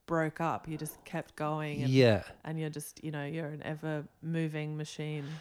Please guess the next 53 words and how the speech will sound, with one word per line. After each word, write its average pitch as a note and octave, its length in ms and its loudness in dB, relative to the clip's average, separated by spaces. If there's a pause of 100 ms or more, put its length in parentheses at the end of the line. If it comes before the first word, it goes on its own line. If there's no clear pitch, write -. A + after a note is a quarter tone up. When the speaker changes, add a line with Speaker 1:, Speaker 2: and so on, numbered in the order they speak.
Speaker 2:
But D3 140 12
it's D3 100 12
funny, D3+ 380 12
you B2+ 60 12
know, C3 100 12
I - 20 12
mean, C#3 180 12
we C#3+ 100 12
get C3+ 220 10
these, A#2+ 240 4 (300)
we C#3 140 4
get, C3+ 380 8
you C#3+ 120 6
know, A2 240 10
I A2 40 8
mean, B2 240 6 (260)
we C3 120 4
went B2+ 220 6
through B2 160 4
this A#2 200 2
phase A#2 420 8
of A2+ 140 4
playing A2+ 460 6
out A2+ 260 2 (300)
to B2+ 120 2
young A2 340 6
kids G#2 540 2
when A2 100 2
we G2 60 4
were G2 80 2
young, F#2+ 400 4
and G2 160 4
then F#2 220 2 (420)
our A2 100 4
crowd A2 320 4
got G#2+ 240 4
older, G#2+ 380 6
and G#2 140 4
then G#2+ 120 6
our G2+ 80 2
crowd G2+ 320 0
got - 200 -2
smaller, D3+ 840 12
and B2 160 4
now A#2+ 220 6
our A2+ 60 4
crowds A#2+ 400 6
have A#2+ 80 0
been A#2 140 8
getting A2+ 260 4
bigger D#3+ 380 6
again. A2 520 4
Speaker 1:
Yeah. G3 380 0